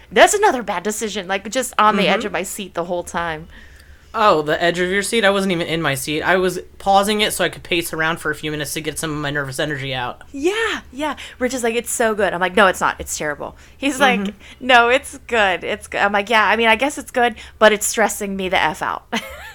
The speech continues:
Speaker 2: Yeah, uh-huh, exactly. And that's how I felt the entire movie,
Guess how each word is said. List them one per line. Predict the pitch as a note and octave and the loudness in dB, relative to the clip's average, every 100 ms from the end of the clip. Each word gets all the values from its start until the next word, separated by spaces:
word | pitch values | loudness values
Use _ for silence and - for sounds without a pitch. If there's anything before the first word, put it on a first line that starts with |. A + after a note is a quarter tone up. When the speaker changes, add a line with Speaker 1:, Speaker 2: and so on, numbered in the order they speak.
| A#5 F#4 A#5+ G#5+ A5+ | -12 -12 -14 -20 -12
Speaker 2:
Yeah, | F#3 D#3+ G3 - F3+ - | -2 4 4 4 -8 -6
uh-huh, | - D#3 F3 A3 - | -4 0 0 -2 -6
exactly. | D#3 D3+ D#3+ F#3 A#2+ C3+ - - - | -6 0 0 0 -4 -8 -16 -20 -6
And | E3 D#3+ | -2 2
that's | D#3+ | 2
how | F3 D#3+ | 2 2
I | |
felt | D3 D#3+ D#3+ - | 2 2 0 -2
the | D3+ | -4
entire | D3 C3+ C3+ C#3 | -4 -2 -2 -2
movie, | C#3+ D3 C#3+ B2+ C#3 | -2 -4 -6 -6 -10